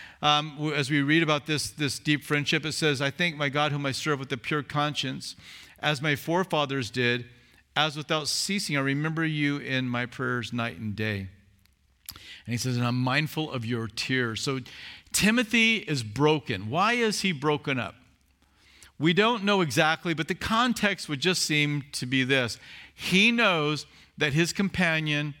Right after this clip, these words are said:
and his father in the faith, Paul, is about to be put to death. He's gonna be executed. Capital punishment. And this breaks his heart, and he's concerned, and it's bringing him to tears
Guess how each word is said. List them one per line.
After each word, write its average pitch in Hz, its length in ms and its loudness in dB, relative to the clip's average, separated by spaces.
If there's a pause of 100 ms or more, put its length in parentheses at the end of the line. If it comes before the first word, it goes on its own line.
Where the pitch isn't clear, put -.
(280)
and 123 100 -2
his 117 160 0
father 156 400 0
in 170 80 -2
the 165 80 -4
faith, 135 480 -2 (560)
Paul, 139 360 0
is 110 140 -10
about 120 440 -4
to - 80 -12
be 113 400 -2 (320)
put 113 160 -6
to 104 100 -8
death. 87 400 -10 (480)
He's 123 220 -4
gonna 127 180 -2
be 120 160 0
executed. 104 680 -8 (300)
Capital 143 360 -2
punishment. 113 580 -8 (460)
And 143 140 2
this 214 160 4
breaks 196 360 2
his 170 160 -2
heart, 170 260 4
and 139 100 -4
he's 208 300 2
concerned, 190 580 2 (260)
and 147 160 0
it's 151 140 0
bringing 202 560 2
him 151 600 2
to 160 120 -2
tears 151 540 2